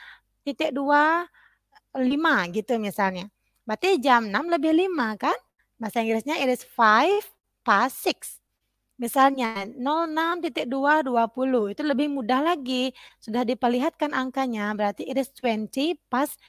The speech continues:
six begitu. Ya, kalau misalnya jamnya nol enam lima puluh gitu. Ya, tinggal tambahkan lagi, eh, kurang lagi berapa dia menuju ke jam tujuh? Lagi sepuluh kan?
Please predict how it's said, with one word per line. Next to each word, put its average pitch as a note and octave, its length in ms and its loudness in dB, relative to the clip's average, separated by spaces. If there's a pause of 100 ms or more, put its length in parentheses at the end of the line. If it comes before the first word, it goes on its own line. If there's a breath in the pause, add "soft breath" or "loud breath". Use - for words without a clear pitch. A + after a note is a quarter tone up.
six - 480 -4
begitu. A3 400 -2 (920)
Ya, G#3+ 240 2 (240 loud breath)
kalau E4+ 160 6
misalnya E4+ 560 4
jamnya D4 480 2
nol C4 320 2
enam D4+ 240 2
lima C#4+ 240 2
puluh C#4+ 480 0
gitu. G#3 320 -4 (560)
Ya, A#3+ 320 0 (400 loud breath)
tinggal A3+ 480 6 (200)
tambahkan B3 840 0
lagi, A3+ 240 -2
eh, B3+ 240 -2
kurang C4+ 320 -4
lagi C#4 160 -2
berapa D4 400 2
dia C#4+ 160 4
menuju C4 400 -2
ke - 80 -10
jam A#3 240 -2
tujuh? A3 480 -2 (800)
Lagi A3 160 -2
sepuluh D4 480 2
kan? G#3+ 280 -2